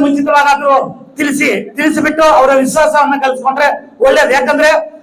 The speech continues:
ಅವ್ರು ಖಾಸಗಿ ಕಾರ್ಯಕ್ರಮಗಳಲ್ಲಿ ಬೇರೆ ಬೇರೆ ಕಡೆ ಇರ್ತಾರೆ. ಅದರಿಂದ ದಯವಿಟ್ಟು ನೀವು ಒಂದು ವಾರ ಮುಂಚಿತವಾಗಿ ಯಾರನ್ನಾದ್ರೂ ನಿಮ್ಮ ರೆಪ್ರೆಸೆಂಟೇಟಿವ್ ಕಲ್ಸಿಬಿಟ್ಟು ಅವರಿಗೆ ವಿಷಯ ತಿಳಿಸಿ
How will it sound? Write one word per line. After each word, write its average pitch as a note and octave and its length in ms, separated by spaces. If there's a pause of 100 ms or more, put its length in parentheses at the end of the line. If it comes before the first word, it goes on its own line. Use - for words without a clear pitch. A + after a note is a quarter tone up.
(160)
ಅವ್ರು E4+ 340
ಖಾಸಗಿ D#4+ 380
ಕಾರ್ಯಕ್ರಮಗಳಲ್ಲಿ D4 720
ಬೇರೆ C#4+ 200
ಬೇರೆ C#4+ 200
ಕಡೆ C#4 180 (500)
ಇರ್ತಾರೆ. D4+ 720
ಅದರಿಂದ D#4 360 (200)
ದಯವಿಟ್ಟು D#4 380
ನೀವು C4+ 480
ಒಂದು C#4 160
ವಾರ C#4+ 340
ಮುಂಚಿತವಾಗಿ C#4+ 920 (180)
ಯಾರನ್ನಾದ್ರೂ D4 500
ನಿಮ್ಮ C#4 260 (160)
ರೆಪ್ರೆಸೆಂಟೇಟಿವ್ C4+ 680
ಕಲ್ಸಿಬಿಟ್ಟು C#4+ 440 (520)
ಅವರಿಗೆ C#4 280
ವಿಷಯ D#4 380
ತಿಳಿಸಿ C#4 580